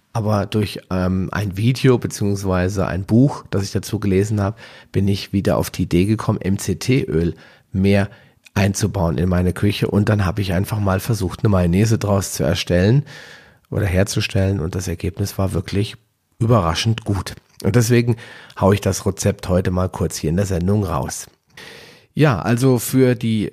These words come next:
Mayonnaise brauchst du zweihundertfünfzig Milliliter M-C-T-Öl oder eben irgendein anderes neutrales Öl. Ich verwende M-C-T-Öl von Primal State.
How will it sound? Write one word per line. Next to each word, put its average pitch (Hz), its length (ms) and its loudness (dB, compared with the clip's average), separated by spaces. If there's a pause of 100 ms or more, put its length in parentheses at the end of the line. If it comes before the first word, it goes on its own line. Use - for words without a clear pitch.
(100)
Mayonnaise 113 600 2
brauchst 104 340 -2
du 110 60 -6
zweihundertfünfzig 123 1400 0
Milliliter 110 720 0
M-C-T-Öl 120 1200 0 (380)
oder 107 380 2
eben 101 280 -2
irgendein 117 380 0
anderes 143 400 0
neutrales 110 600 0
Öl. 104 180 2
Ich 95 140 -2
verwende 98 340 0
M-C-T-Öl 92 720 -2
von 107 340 -4
Primal 80 460 0
State. 113 520 2